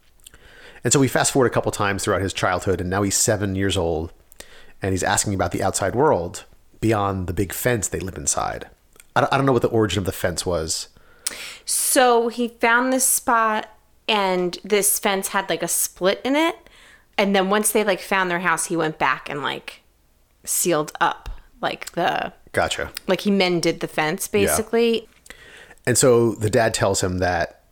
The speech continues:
Speaker 1: you know, there were these bad people, and so nature had to light the world on fire, basically, and that's what it is outside the fence.
Speaker 2: Yeah.
Speaker 1: Uh, bad people are still out there.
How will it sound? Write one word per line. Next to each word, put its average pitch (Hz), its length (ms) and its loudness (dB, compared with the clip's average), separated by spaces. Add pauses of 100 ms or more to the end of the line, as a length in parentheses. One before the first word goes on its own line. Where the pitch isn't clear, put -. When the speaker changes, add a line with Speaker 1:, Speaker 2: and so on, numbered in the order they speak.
(840)
Speaker 1:
you 104 100 -2
know, 82 80 -4
there 87 120 -2
were 87 180 -2 (140)
these 87 180 -6
bad 87 320 -4
people, 101 520 0 (500)
and 85 500 -6
so 95 260 0
nature 98 360 -4
had 104 180 0
to 107 140 -2
light 92 240 -4
the - 60 -2
world 107 260 0
on 80 120 -6
fire, 76 260 -4
basically, 80 440 -6
and 80 160 -10
that's - 260 -6
what 87 280 -6 (460)
it 98 100 -4
is 101 160 0
outside 85 300 -4
the 85 60 -8
fence. - 460 -8
Speaker 2:
Yeah. - 300 -6 (540)
Speaker 1:
Uh, 78 280 -4 (140)
bad 92 200 -2
people 90 200 -4
are 85 80 -4
still 87 220 -4
out 80 180 -6
there. - 280 -8